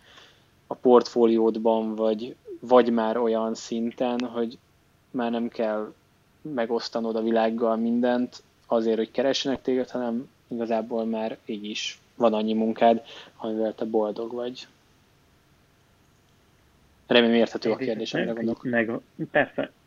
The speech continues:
Speaker 2: megválaszolni, mivel van egy fix, vagy hát fix, tehát van egy fix külsős munkám, ö, és ez nehéz, <laughs> elég bután hangzik, de hogy az, az fix a,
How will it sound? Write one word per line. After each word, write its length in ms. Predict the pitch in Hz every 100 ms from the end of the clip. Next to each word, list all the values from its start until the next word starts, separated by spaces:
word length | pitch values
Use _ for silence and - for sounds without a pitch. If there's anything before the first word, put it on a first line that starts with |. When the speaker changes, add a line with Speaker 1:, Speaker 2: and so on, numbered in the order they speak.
| _ -
Speaker 2:
megválaszolni, 1040 | 127 120 110 110 110 - 123 120 135 - - _ _ _
mivel 560 | 131 117 123 123 127 131 - _
van 160 | 139 139
egy 140 | 123 -
fix, 220 | 120 - - _ _ _ _
vagy 200 | 127 -
hát 140 | 117 -
fix, 240 | 127 -
tehát 140 | 131 139
van 120 | 135
egy 100 | -
fix 180 | 135 - -
külsős 440 | 123 113 123 -
munkám, 480 | 120 113 - 131 147 - _ _ _ _ _ _ -
ö, 40 | 120 110 107 107 - _ 147
és 140 | 127 - _
ez 60 | - -
nehéz, 340 | 127 117 107 - - -
<laughs> 160 | _
elég 240 | 143 123 117
bután 240 | - 120
hangzik, 380 | 117 120 120 117
de 80 | 113
hogy 200 | 117 -
az, 80 | -
az 120 | - -
fix 300 | - - -
a, 180 | - -